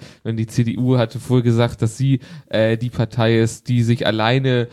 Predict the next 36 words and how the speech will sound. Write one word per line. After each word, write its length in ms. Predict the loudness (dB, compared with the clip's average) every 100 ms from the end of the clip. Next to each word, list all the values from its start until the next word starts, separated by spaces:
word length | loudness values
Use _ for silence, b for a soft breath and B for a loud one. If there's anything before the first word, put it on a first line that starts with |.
| B -6
darum 340 | -6 -4 -4
kümmert, 600 | -2 2 4 2 0 0
dass 260 | 0 0 -2
da 180 | -2
was 160 | -2 -2
passiert 520 | -2 -2 0 0 0
und 100 | -2
sowas. 280 | -4 -4 -4
Und 100 | -6
dann 180 | -8 -8
sagt, 420 | -4 -4 -4 -4
hat 160 | -4 -2
die 100 | -4
S 120 | -2
P 140 | 0
D, 300 | 0 2 0 -2 B B B -4
äh, 360 | 2 4 4 4
so 320 | 2 -2 -2
behauptet 600 | 0 2 0 0 -4 -4
oder 240 | 0 0
g-, 260 | 0 -4 -2
gesagt, 480 | -2 2 2 0 -6 -10
wahrscheinlich 320 | -4 -2 -4
auch 60 |
völlig 260 | 0 0 0
richtig, 220 | -2 0
dass 180 | -2 0
sie 180 | 2 2
halt 160 | 2
in 80 | 0
den 120 | -4
Ausschüssen 460 | 0 0 0 -2 0
genauso 380 | 0 2 2 2
dafür 320 | 0 -4 -8
gestimmt 420 | -8 -6 -8 -4
hat, 200 | -4 -4